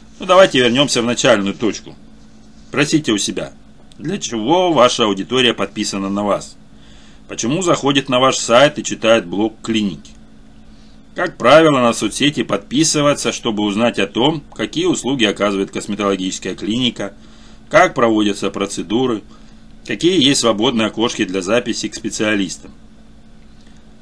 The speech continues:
От этого нужно отталкиваться, когда прописываются рубрики и темы для контент-плана.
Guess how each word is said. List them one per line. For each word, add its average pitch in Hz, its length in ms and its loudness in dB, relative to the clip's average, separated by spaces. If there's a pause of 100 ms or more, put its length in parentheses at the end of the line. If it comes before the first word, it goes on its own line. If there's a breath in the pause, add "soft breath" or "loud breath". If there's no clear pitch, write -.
От - 120 -10
этого 190 260 4
нужно 131 280 2
отталкиваться, 135 720 2
когда 120 260 -2
прописываются 107 720 -2
рубрики 127 580 0 (120)
и 175 140 -4
темы 123 320 0
для 104 140 0
контент-плана. 101 880 0